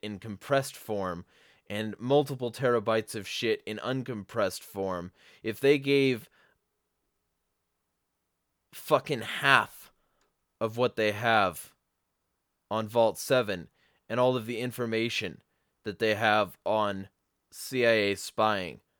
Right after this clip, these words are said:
if they gave everything they say they have all at once, people would have, wouldn't have paid attention to it any fucking longer than they did with this. Because once it's out of the news feeds, they don't give a shit.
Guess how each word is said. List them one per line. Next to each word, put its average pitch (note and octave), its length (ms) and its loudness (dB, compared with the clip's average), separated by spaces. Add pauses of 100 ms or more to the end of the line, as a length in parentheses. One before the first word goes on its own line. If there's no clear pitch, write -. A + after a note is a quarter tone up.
(800)
if G#2+ 140 -10
they C3+ 160 4
gave C3 260 4
everything C3 500 2
they A2+ 140 2
say B2 300 0
they G#2+ 240 2
have G#2+ 560 2
all A2 220 0
at F#2 100 -4
once, A2 500 -4 (1500)
people E3+ 380 0
would D#3 160 6
have, C3+ 240 2
wouldn't C#3+ 360 0
have C#3+ 180 0
paid C#3+ 280 0
attention C3+ 540 -4
to B2+ 220 -2
it B2+ 200 -2
any D3 300 0
fucking C#3 540 0
longer B2 400 0
than A2+ 180 -4
they A2 120 -2
did G2+ 280 -6
with G#2 160 -8
this. - 400 -4 (1800)
Because G#2+ 280 -8
once B2+ 260 -4
it's B2 160 -8
out A#2+ 160 4
of G#2+ 60 -2
the A2 100 -4
news A2+ 320 -4
feeds, F#2+ 380 -8
they G2+ 120 -2
don't G2+ 200 -6
give G#2 180 -6
a G2 60 -6
shit. - 340 -8